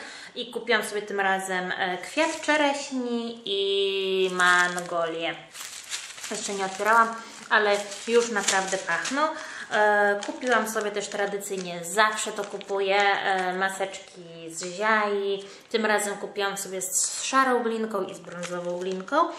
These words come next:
I na próbę kupiłam sobie też maseczki, mm, z Noni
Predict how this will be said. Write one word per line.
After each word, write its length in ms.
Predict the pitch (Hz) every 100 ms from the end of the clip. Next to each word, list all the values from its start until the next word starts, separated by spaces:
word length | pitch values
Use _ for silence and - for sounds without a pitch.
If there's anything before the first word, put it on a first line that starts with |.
| - - -
I 100 | 370
na 120 | 370
próbę 400 | 349 294 302 277
kupiłam 500 | 285 247 - 240 233
sobie 340 | 226 220 220 214
też 380 | 202 208 - 208
maseczki, 760 | 196 214 202 - - 208 196
mm, 760 | 196 208 190 185 185 180 180 175
z 80 |
Noni 480 | 190 208 208 214 196